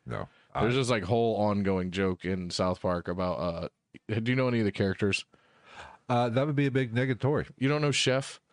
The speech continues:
Speaker 1: No, I don't
Speaker 2: The,
Speaker 1: watch the show.
Speaker 2: the black school, uh, cook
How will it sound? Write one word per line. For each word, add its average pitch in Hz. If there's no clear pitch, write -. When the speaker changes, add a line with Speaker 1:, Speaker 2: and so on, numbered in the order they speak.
Speaker 1:
No, 175
I 156
don't 170
Speaker 2:
The, 123
Speaker 1:
watch 113
the 120
show. 123
Speaker 2:
the 65
black 123
school, 123
uh, 101
cook -